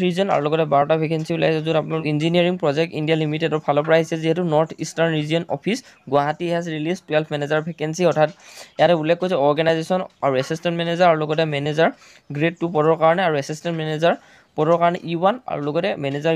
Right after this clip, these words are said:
গ্ৰেড টুৰ কাৰণে ই টু। এনেধৰণে আপোনালোকৰ সকলোখিনি দৰমহা আৰু লগতে ডিচিপ্লিন ৱাইজ ভেকেঞ্চিখিনি উল্লেখ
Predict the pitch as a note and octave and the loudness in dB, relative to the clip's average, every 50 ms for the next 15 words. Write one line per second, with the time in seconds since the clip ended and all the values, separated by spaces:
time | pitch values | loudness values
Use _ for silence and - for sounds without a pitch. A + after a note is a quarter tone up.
0 | D3+ D3 D3 D#3 D#3 _ - E3+ E3+ D#3+ D#3+ E3+ F3 - - D3+ D#3 G3+ B3+ - | 0 -2 -4 -4 -4 _ -6 -2 0 0 0 0 -2 -4 -6 -6 -4 -2 -2 -2
1 | - D3 D3 D3+ E3 F3 E3+ D#3+ D#3 E3 E3+ F3+ F3+ F#3 F#3 - - - _ - | 0 2 2 2 2 2 2 2 0 -2 -2 0 2 2 2 -2 -8 -18 _ -6
2 | C#3+ C#3 - F3 E3 F3 F#3 F#3 E3+ D3 C#3+ D3 D3+ D3+ D#3+ F3 E3+ E3 D3+ D3 | -6 -2 0 0 0 2 2 0 0 2 2 2 2 2 2 4 6 6 4 4
3 | D#3 D#3+ D#3 D3+ D#3 D#3+ D3+ C#3 C3+ - - F3+ F3+ F3+ E3+ E3 - C#3 D3+ D#3 | 2 0 -2 -2 -2 -2 -4 -6 -8 -8 -8 -4 -4 -4 -4 0 2 2 2 2
4 | C#3+ C#3 C#3 - - D#3 D#3 D#3+ E3+ D#3+ D#3+ D#3+ C#3+ C#3 C#3 D3 D3+ | 2 -2 -8 -6 -4 -4 -4 -4 -4 -4 -4 -4 -4 -2 -2 -2 -2